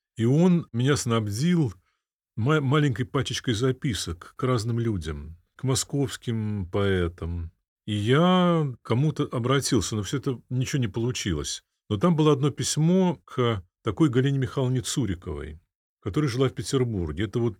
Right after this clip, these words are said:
такая была вот замечательная женщина. Она писатель и редактор, и историк литературы. Она работала долгое время в библиотеке поэта,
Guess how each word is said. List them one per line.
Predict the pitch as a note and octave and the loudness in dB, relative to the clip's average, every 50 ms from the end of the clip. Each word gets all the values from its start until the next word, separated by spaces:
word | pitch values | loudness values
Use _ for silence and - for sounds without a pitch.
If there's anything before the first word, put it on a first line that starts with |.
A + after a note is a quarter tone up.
| _ _ | _ _
такая | - A2+ G#2 - C3+ B2+ B2 A#2+ G#2 | -4 -2 0 2 2 2 2 2 0
была | G2 G#2+ A2+ A2 A2 A2 G#2+ G2+ | 0 -2 0 0 0 0 0 0
вот | G2 F#2 F2 F2 | -2 -2 -4 -6
замечательная | - F#2+ F#2 A2 G#2 - - B2 G2+ - G#2 G#2 | -8 -6 -4 -4 -4 -2 -2 -2 -2 -2 -2 -2
женщина. | F2+ G2 A2 G#2 F#2+ - A2+ G#2 F#2+ F#2+ F2 - _ _ _ _ - | -2 0 -2 -2 -2 -4 -4 -4 -4 -4 -6 -8 _ _ _ _ -6
Она | G#2 A2+ B2 | -2 -2 -2
писатель | G#2+ - G#2 - - - G2+ F#2 F2+ F2 - - D3+ C3+ A#2+ - _ _ _ _ | -2 -2 -2 -2 0 2 2 2 2 2 0 0 -2 -2 -4 -8 _ _ _ _
и | A2+ A2 G#2+ G#2+ G#2 G2+ G2+ G2+ G2+ G2+ G2 G2 G2 G2 F#2+ | -4 -2 -2 0 0 0 0 0 0 0 2 0 0 0 0
редактор, | F#2+ G#2 F#2+ F2+ G2+ G#2 A2 - - - C#3 C3+ D#3 - | 0 0 2 2 2 2 2 0 -2 -2 -2 -2 -2 -4
и | - G#2+ G#2 G2+ G2+ G2 G2 F#2+ F#2+ F#2+ F#2+ F#2+ F#2+ F#2 F#2+ F#2 F#2 F#2+ G2 G#2 | -4 -4 -2 -2 0 0 0 0 0 -2 -2 -2 -4 -4 -6 -6 -8 -8 -8 -8
историк | G2+ - C#3 A#2+ A2+ A2+ A#2 | -4 0 0 0 0 0 -2
литературы. | G#2 - - A2+ A2 G#2 F#2 - A2+ G#2+ A#2 A#2 | -4 -2 -2 0 -2 0 0 -2 0 0 0 0
Она | B2 C#3 | 0 0
работала | C3 B2+ A#2+ A#2 B2+ B2 - B2 A2 G#2 G2 - _ _ _ _ | 0 0 0 0 0 0 0 0 0 0 -2 -4 _ _ _ _
долгое | G2+ G2 C3 C3 A2 B2 B2+ | -2 0 0 2 2 2 2
время | A#2+ C3+ C3 A#2 A2+ | 2 2 2 2 0
в | G#2 | 0
библиотеке | A2+ G#2 G#2+ A#2 A2+ G#2 - B2 G2+ - G#2+ | -2 -2 0 0 0 0 -2 -4 -4 -4 -6
поэта, | F2 - A2+ G#2+ G2+ F#2 F2 F2 F2 - C#3 D#3+ E3 D#3 | -4 -2 0 2 2 2 2 2 0 0 0 0 -2 -2